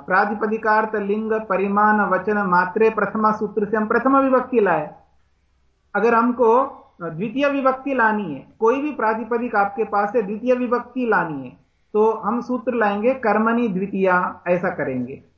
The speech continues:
तो कर्म को कहने की विवक्षा हो तो द्वितीय विभक्ति लाएंगे ऐसे, और करण की विवक्षा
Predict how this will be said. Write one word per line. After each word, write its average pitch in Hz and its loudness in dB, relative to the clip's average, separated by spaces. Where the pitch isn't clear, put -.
तो 175 0
कर्म 208 4
को 254 0
कहने 226 2
की 240 -2
विवक्षा 240 0
हो 226 6
तो 277 0
द्वितीय 208 2
विभक्ति 190 2
लाएंगे 156 -2
ऐसे, 165 -2
और 180 2
करण 240 2
की 269 -6
विवक्षा 247 0